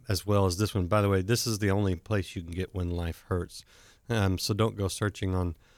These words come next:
on, uh, Amazon or those other places for this one. But there are some of Mike's books on Amazon too.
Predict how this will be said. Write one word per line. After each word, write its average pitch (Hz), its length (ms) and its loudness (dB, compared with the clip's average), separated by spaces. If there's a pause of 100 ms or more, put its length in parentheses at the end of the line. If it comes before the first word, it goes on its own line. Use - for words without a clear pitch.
(280)
on, 90 280 0
uh, 87 280 0
Amazon 92 400 0
or 90 120 0
those 90 200 -2
other 104 140 0
places 98 320 0
for 98 100 0
this 98 180 0
one. 92 80 -2
But 170 120 0
there 214 120 2
are 139 200 2 (180)
some 95 180 -4
of 87 80 -2
Mike's 85 240 -6
books 87 300 -16
on 87 160 -6
Amazon 82 380 -8
too. 92 220 -6